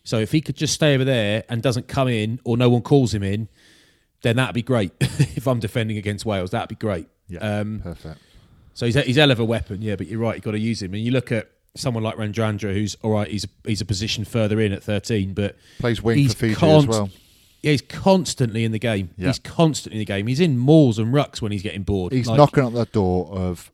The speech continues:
Speaker 2: of ten, inside, outside, non-stop, coming around the corner, you know,
Speaker 1: Yeah.
Speaker 2: permanently in the game.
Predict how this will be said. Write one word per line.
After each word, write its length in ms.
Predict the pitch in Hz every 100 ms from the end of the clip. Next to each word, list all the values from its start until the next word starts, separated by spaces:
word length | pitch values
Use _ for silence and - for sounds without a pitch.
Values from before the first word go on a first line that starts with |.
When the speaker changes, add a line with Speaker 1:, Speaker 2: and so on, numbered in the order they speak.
| -
Speaker 2:
of 160 | 104
ten, 460 | - - 90 80 85 - -
inside, 420 | 117 107 107 98
outside, 520 | 90 90 - 87 87
non-stop, 680 | - 101 98 92 - 90 -
coming 200 | - 104
around 140 | 98 92
the 60 |
corner, 460 | - 98 87 80 82 -
you 80 | 101
know, 220 | 92 87 78 _ - -
Speaker 1:
Yeah. 160 | 101 - - - -
Speaker 2:
permanently 420 | 131 120 101 104
in 80 | 101
the 60 |
game. 280 | 95 92 80